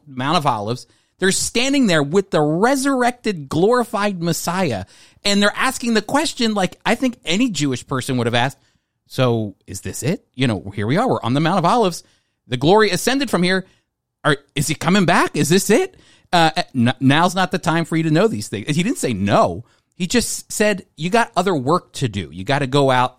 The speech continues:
and make the gospel known." But there's that anticipation that one day, because as they were looking up when the Jesus ascended into heaven,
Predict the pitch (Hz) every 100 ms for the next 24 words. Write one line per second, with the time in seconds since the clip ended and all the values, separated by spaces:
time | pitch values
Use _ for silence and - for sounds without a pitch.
0 | - 107 101 - 123 113 131 175 214 -
1 | 139 107 78 - _ _ - 170 165 185
2 | 170 170 - 170 - 233 - 156 185 226
3 | - 147 135 135 _ _ - 165 147 165
4 | 220 190 160 185 170 160 170 151 135 190
5 | 180 151 170 175 156 170 151 123 98 156
6 | 156 143 123 - 185 190 180 175 160 143
7 | 139 180 139 123 156